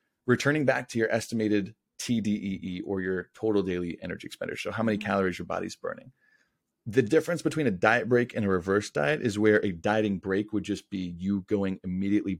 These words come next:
Speaker 1: back to that number. So let's say you burn roughly twenty-five hundred calories in a day. You're dieting down to eighteen hundred calories after months and months of cutting, cutting, cutting.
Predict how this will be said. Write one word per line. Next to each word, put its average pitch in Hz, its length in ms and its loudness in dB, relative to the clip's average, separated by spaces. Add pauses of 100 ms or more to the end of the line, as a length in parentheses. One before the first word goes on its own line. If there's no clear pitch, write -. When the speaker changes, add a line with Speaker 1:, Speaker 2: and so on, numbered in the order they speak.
Speaker 1:
back 95 280 -4
to 104 100 -10
that 92 220 -4
number. 95 400 -2 (520)
So 117 120 0
let's 113 200 4
say 117 140 4
you 104 220 0
burn 101 440 0
roughly 98 320 -2
twenty-five 104 600 -2
hundred 95 240 -4
calories 95 340 -2
in 101 80 -4
a 101 40 -2
day. 104 300 0 (320)
You're 101 160 -6
dieting 107 520 2
down 95 260 -2
to - 60 -10 (100)
eighteen 107 320 -6
hundred 104 280 -6
calories 107 540 -2 (960)
after 98 460 -2 (100)
months 113 400 2
and 104 80 0
months 98 220 -2
of 90 100 -10
cutting, 98 280 -8
cutting, 95 200 -6
cutting. 95 300 -4